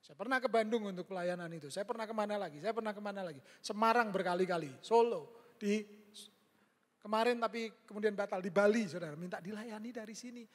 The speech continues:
Kenapa? Aku ini kan anaknya Om, Om Hengki. Aku ini kan keluarga Betani Salatiga. Saudara, teman-teman ini, Kenan, Hana,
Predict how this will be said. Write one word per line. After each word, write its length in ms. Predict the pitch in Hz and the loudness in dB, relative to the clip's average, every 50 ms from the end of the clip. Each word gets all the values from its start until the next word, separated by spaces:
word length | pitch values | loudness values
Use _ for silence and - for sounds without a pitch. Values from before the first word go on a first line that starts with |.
| - - - | -20 -20 -10
Kenapa? 440 | - - 277 277 277 269 269 277 247 - - - - _ _ _ _ _ _ _ - 285 277 | -6 -6 -4 -4 -4 -6 -6 -10 -14 -16 -20 -20 -20 _ _ _ _ _ _ _ -20 -20 -18
Aku 160 | - 302 349 | -8 -4 -4
ini 120 | 359 381 | -4 0
kan 160 | 349 359 349 349 | 0 0 0 0
anaknya 520 | - 262 269 277 285 311 320 269 285 302 311 311 | 0 0 0 2 0 0 0 -2 -4 -2 0 2
Om, 200 | 320 294 294 294 247 185 175 151 - _ _ _ _ _ _ _ - - - | 2 2 2 2 -2 -8 -12 -14 -20 _ _ _ _ _ _ _ -16 -8 -6
Om 100 | 240 226 208 | -6 -4 -4
Hengki. 400 | 208 214 233 202 247 262 240 190 - _ - - _ - | -4 -6 -6 -6 -6 -6 -6 -8 -12 _ -20 -20 _ -8
Aku 160 | 262 262 294 | -4 -2 -2
ini 160 | 339 370 415 415 | -2 -2 -2 -2
kan 120 | 381 370 370 - - - | -2 -2 -4 -8 -18 -8
keluarga 560 | - 302 349 330 294 294 277 202 247 233 233 233 | -2 2 6 6 6 6 6 6 4 4 2 2
Betani 400 | 202 208 214 - 269 254 262 269 | 2 2 2 2 0 -2 -2 -2
Salatiga. 760 | 220 269 262 277 294 285 302 285 220 - 208 208 220 220 202 - - - - - - - _ _ _ _ _ _ _ _ _ _ _ _ _ _ _ _ _ _ _ _ | -2 -2 0 -2 -2 -2 -2 -4 0 2 2 4 4 2 0 -4 -10 -20 -20 -20 -20 -20 _ _ _ _ _ _ _ _ _ _ _ _ _ _ _ _ _ _ _ _
Saudara, 400 | _ - - 233 247 240 247 254 262 254 - - _ _ _ _ _ _ _ _ _ | _ -12 -2 2 2 2 2 0 -2 -8 -14 -20 _ _ _ _ _ _ _ _ _
teman-teman 400 | - 190 202 208 208 220 226 226 | -4 0 0 4 4 4 4 4
ini, 160 | 220 220 226 247 262 - - - - _ _ _ _ _ _ _ | 4 2 2 0 -2 -6 -14 -20 -20 _ _ _ _ _ _ _
Kenan, 480 | _ - 196 185 185 185 190 208 220 220 202 _ _ _ _ _ _ - | _ -2 -2 -2 0 -2 -4 -4 -6 -10 -14 _ _ _ _ _ _ -12
Hana, 320 | 185 175 180 180 185 214 | -8 -6 -6 -6 -6 -8